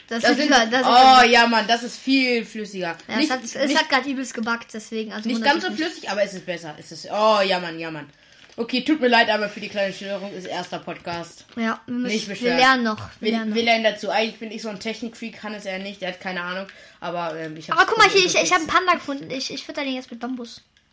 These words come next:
Speaker 1: Oh, guck mal, wie
Speaker 2: Hä, Leute, die füttern mal mit Bambus? Seit wann?
Speaker 1: Hä, schon seit, äh, schon immer. Einfach Linksklick. Hä, was siehst du mein Skin nicht? Lol.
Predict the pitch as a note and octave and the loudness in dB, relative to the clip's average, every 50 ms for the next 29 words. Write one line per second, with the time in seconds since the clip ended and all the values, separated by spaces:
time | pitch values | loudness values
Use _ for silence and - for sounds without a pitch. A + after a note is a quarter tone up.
0 | - - - D#4+ D#4+ D#4+ D#4+ D#4+ - - D4 C#4+ C#4 C4 C4 F4+ G#4+ G4+ F4+ F#4+ | -4 -2 0 0 0 0 -2 -6 -8 -8 -8 -4 2 4 6 8 8 8 8 8
1 | A4+ C5+ B4+ B4 D4+ - B4 B4+ B4+ A#4 G#4+ G4+ G4+ F4+ D#4+ A3 F3+ G#3 C4 D4 | 8 8 6 4 2 2 2 4 4 2 4 4 4 4 2 2 2 4 4 4
2 | - - - - - - - - A#3 F#3+ G#3 - F#3 E3+ D#3+ F#3 F3 F3 F3+ E3 | 4 2 -2 -14 -20 -20 -16 -12 -8 -4 -2 -2 -2 -4 -4 -4 -4 -4 -6 -8
3 | D#3 _ _ _ _ _ _ _ _ _ - - - - A#3 A#3 B3 C4 C#4+ C4+ | -12 _ _ _ _ _ _ _ _ _ -14 -8 0 2 4 6 6 6 6 4
4 | - - D4+ D4 C4+ C4+ B3 A3+ - - - C4+ C4 C4 A#3 - - B3 A3+ - | 4 2 4 4 4 2 2 0 -2 -2 0 2 2 2 0 0 -4 -4 -4 -4
5 | C#4+ D4+ D#4+ C4+ A3+ A3 A3 - - _ _ _ _ _ _ _ - - C#4 C#4 | -2 2 2 2 2 0 -2 -8 -20 _ _ _ _ _ _ _ -4 -2 -2 -2
6 | D4 C4+ D4 E4 F4+ E4 - - - B3 A#3+ A#3 - - _ _ _ _ _ _ | -2 -2 -2 -2 -2 -2 -6 -6 -6 -6 -6 -6 -8 -18 _ _ _ _ _ _
7 | _ _ _ _ _ _ _ - - - - - - A#3 B3 B3+ B3+ D4+ C#4+ - | _ _ _ _ _ _ _ -20 -20 -20 -10 -4 -2 -2 -2 -2 -2 -4 -4 -4
8 | - C4+ A#3 A3 G#3+ - - - B3 C4 D#4 D4+ A#3+ A#3 A3+ - - _ _ _ | -4 -4 -4 -4 -6 -8 -10 -10 -10 -8 -8 -10 -10 -12 -14 -16 -20 _ _ _
9 | _ _ _ _ _ _ _ - A#3 A3+ A3 A3 A3 A3 A3 G#3+ G#3+ A3+ | _ _ _ _ _ _ _ -12 -8 -6 -6 -4 -4 -4 -6 -6 -8 -10